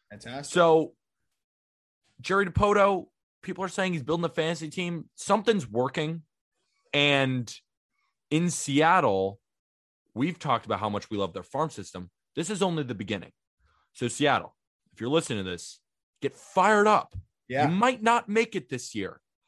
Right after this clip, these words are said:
Speaker 2: but this is just the start of what should be a long and fruitful twenty twenties decade for the Seattle Mariners.
Speaker 1: We're talking about the damn Seattle Mariners on September twenty-eighth.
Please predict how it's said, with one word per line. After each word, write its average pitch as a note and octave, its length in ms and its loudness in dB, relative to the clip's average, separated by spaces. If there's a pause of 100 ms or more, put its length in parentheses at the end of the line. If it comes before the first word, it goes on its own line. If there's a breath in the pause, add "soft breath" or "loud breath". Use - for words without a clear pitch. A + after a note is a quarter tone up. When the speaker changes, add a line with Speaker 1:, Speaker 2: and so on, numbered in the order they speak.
(160)
Speaker 2:
but D#3 140 2
this G#3+ 220 4
is E3 220 -4
just - 280 -4
the B2 100 -2
start - 720 0 (340)
of B2+ 140 0
what C3 240 4
should D#3+ 440 0
be C3 280 0
a A2+ 140 0
long A#2+ 480 -2
and G2+ 140 -8
fruitful A2+ 840 -2 (760)
twenty C3+ 460 2
twenties A#2+ 640 -2
decade F#2 720 -4 (320)
for A2 100 -4
the G#2 80 -2
Seattle F2+ 300 -4
Mariners. - 520 -10 (200)
Speaker 1:
We're F#3+ 120 2
talking B3 400 -6
about G3 300 -4
the D3+ 80 -6
damn D3 320 -4
Seattle C3+ 420 -6
Mariners C3 440 -6
on A2+ 120 -8
September B2+ 600 -8
twenty-eighth. A#2 760 -12